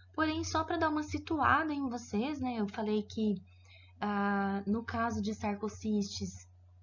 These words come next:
a patogenia, a sintomatologia, ela é maior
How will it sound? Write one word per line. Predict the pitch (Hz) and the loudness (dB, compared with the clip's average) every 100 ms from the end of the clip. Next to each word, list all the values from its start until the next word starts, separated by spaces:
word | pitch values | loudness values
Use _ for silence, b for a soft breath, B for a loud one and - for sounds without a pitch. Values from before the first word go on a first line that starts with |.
| - - - - - - - - | -20 -20 -20 -20 -20 -20 -20 -6
a | 214 254 | 0 2
patogenia, | 254 240 220 214 196 202 190 | 2 0 0 4 4 4 4
a | 214 | 0
sintomatologia, | 226 214 196 202 202 196 190 202 202 | 0 -2 0 -2 -2 -2 -2 -2 -2
ela | 190 | -2
é | |
maior | 185 180 185 180 | -2 -2 -2 -4